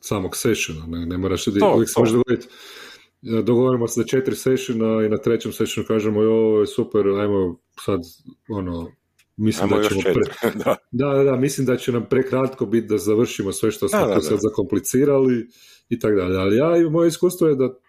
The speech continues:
Speaker 1: kad se dogodi to, ono, na, na tim nekim online igrama ili, recimo, naš kartel koji smo igrali, mislim da je bilo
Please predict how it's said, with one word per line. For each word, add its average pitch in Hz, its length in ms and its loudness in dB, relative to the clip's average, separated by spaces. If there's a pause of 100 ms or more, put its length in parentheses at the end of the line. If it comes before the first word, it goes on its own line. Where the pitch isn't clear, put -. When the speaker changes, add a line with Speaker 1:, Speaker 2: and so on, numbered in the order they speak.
Speaker 1:
kad 117 200 0
se 110 100 0
dogodi 123 600 2
to, 120 240 2
ono, 104 480 -2
na, 101 200 -4
na 98 220 -6
tim 113 160 -2
nekim 110 280 -2
online 107 320 0
igrama 101 380 0
ili, 95 160 0
recimo, 95 260 -6
naš 104 220 -4
kartel 104 460 -2
koji 95 200 -4
smo - 220 -8
igrali, 92 400 0 (540)
mislim - 220 -12
da 95 60 -4
je 90 60 -2
bilo 90 400 0